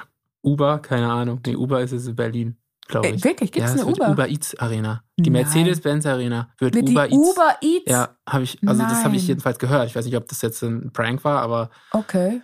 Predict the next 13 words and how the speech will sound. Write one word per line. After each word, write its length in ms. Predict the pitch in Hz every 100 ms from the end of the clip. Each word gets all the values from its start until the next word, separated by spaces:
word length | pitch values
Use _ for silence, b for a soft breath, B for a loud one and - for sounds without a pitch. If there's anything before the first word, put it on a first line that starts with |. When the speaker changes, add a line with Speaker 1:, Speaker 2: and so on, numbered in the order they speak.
| _ - 233
Speaker 2:
Ja, 160 | 214 196 -
cool 100 | 269
Speaker 1:
das 100 | 359
ist 60 | 190
Speaker 2:
dann. 40 | 175
Speaker 1:
schon 280 | 175 180
ein 40 | 175
Statement 720 | - - 156 175 143 127 120
irgendwie. 360 | 120 123 120
Also 420 | 120 120 120 120 120
Uber 280 | 135 143 123
Eats 180 | - 147
Arena. 600 | - 147 156 165 175 180